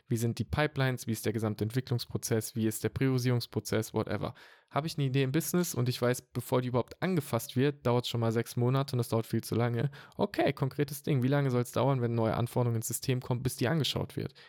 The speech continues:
Können wir über Priorisierung reden? Das sind so konkrete, konkrete Anwendungsfälle, die für mich auf der Wall of, of Pain immer praktisch basieren.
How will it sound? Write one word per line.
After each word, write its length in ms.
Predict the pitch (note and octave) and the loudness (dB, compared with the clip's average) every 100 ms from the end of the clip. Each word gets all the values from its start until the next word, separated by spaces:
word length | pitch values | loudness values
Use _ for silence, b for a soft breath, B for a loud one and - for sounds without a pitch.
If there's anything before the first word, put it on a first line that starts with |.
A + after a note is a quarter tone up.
| B | B
Können 160 | - G#2+ | -4 0
wir 60 | |
über 140 | A2+ - | 0 0
Priorisierung 640 | - A#2+ A#2+ A#2+ C3 A#2+ | 2 2 4 4 2 2
reden? 260 | G2+ G2 A2+ B B _ | 0 -2 -6 B B _
Das 160 | A#2+ - | -4 -2
sind 100 | B2+ | 0
so 100 | B2 | 0
konkrete, 640 | - A#2 B2+ B2 B2 D#2 - b b b - | 0 0 0 0 0 -2 -6 b b b -16
konkrete 340 | A#2+ - B2+ | -8 -2 0
Anwendungsfälle, 800 | - C#3 A2+ A2 - A#2 A#2 D#3 F3 B B B - | 2 2 0 0 0 0 2 0 -2 B B B -4
die 80 | B2 | -2
für 180 | - | 0
mich 420 | A#2+ B2 C3+ - - _ | 0 0 0 -8 -14 _
auf 500 | - A2 A2+ - - C#3 | -4 0 0 -2 -12 -2
der 160 | A2+ A2 | 0 2
Wall 200 | A#2 A2 | 2 2
of, 360 | A2+ - - - | 0 -4 -18 -10
of 180 | - - - | -10 -6 -4
Pain 420 | - A#2+ A#2+ A2+ | 0 2 0 0
immer 460 | - A2+ G#2+ G#2+ G#2+ b b b b _ _ _ | -2 0 2 2 -2 b b b b _ _ _
praktisch 380 | - - A2+ - | -8 -4 -2 -2
basieren. 640 | A2 G#2+ A2+ C3+ B2 E3 | 0 0 2 2 2 0